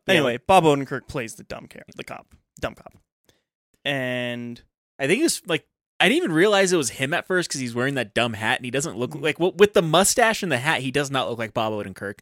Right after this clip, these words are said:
Speaker 2: Yeah.
Speaker 1: She's like, does, like, the whole, or that whole sketch of, like, "Oh yeah, like, had to go throw up. Hope you didn't throw up in here. Oh no, not in here. I just had to walk outside. It just felt like a waste 'cause our wife made spaghetti last night."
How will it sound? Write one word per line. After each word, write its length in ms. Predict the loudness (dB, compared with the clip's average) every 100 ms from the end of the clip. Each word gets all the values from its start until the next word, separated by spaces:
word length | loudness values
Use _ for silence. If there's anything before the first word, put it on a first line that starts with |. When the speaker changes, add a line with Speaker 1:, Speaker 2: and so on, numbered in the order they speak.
| -8
Speaker 2:
Yeah. 180 | -8 -10 -18 -6
Speaker 1:
She's 120 | -4
like, 200 | -4 0
does, 180 | 0 0
like, 120 | -2
the 100 | 0
whole, 380 | 2 2 0 -6 -2
or 160 | 2 2
that 140 | 2
whole 220 | -2 -6 _ _ -12
sketch 360 | -8 -4 -4 -4
of, 60 |
like, 140 | -4 2
"Oh 100 | 4
yeah, 220 | 4 4
like, 180 | 2 0 -16 -20 -2
had 120 | 0
to 60 | 2
go 120 | 0
throw 300 | 4 4 6
up. 180 | 4 0
Hope 180 | -4 -2
you 40 | -2
didn't 140 | 2
throw 120 | 2
up 100 | 4
in 60 | 4
here. 260 | 4 4 6
Oh 140 | 6
no, 220 | 8 6
not 240 | 6 2 0
in 60 |
here. 280 | 0 2 4
I 80 | 2
just 200 | 0 -10 _ _ 2
had 120 | 4
to 80 | 6
walk 200 | 6 4
outside. 640 | 2 4 4 4 4 2
It 40 | -2
just 160 | -10 _ _ _ _
felt 160 | 2 4
like 140 | 2
a 40 | 4
waste 340 | 4 4 0
'cause 360 | -4 -6 -6 -8 -14 -8
our 320 | -6 -6 -10 -2
wife 240 | 0 0 0
made 160 | -4
spaghetti 340 | -4 -2 0 0
last 240 | -2 -4
night." 300 | -6 -10 -10